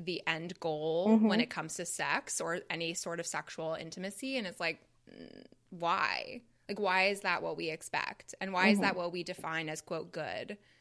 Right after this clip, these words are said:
Speaker 1: It's
Speaker 2: Yeah.
Speaker 1: just interesting.
Speaker 2: Or, like, I don't, also queerness just shows you, like,
Speaker 1: Mm.
Speaker 2: to dial, to bring it back, like, what sex is and can't be. Like, to some people,
Speaker 1: Yeah.
Speaker 2: sex is an impact session where you're getting spanked.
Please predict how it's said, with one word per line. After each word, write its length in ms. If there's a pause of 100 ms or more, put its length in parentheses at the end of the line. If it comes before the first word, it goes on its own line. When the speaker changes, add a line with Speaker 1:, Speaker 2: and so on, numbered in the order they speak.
(520)
Speaker 1:
It's 80
Speaker 2:
Yeah. 0
Speaker 1:
just 180
interesting. 500 (920)
Speaker 2:
Or, 320
like, 340
I 140
don't, 200
also 280
queerness 520
just 160
shows 260
you, 140
like, 260 (280)
Speaker 1:
Mm. 280
Speaker 2:
to 60
dial, 320 (240)
to 240
bring 160
it 140
back, 320
like, 320 (220)
what 440
sex 380
is 280
and 140
can't 280
be. 160
Like, 300 (400)
to 100
some 260
people, 480 (160)
Speaker 1:
Yeah. 100
Speaker 2:
sex 240
is 260
an 200
impact 460
session 460
where 120
you're 140
getting 260
spanked. 580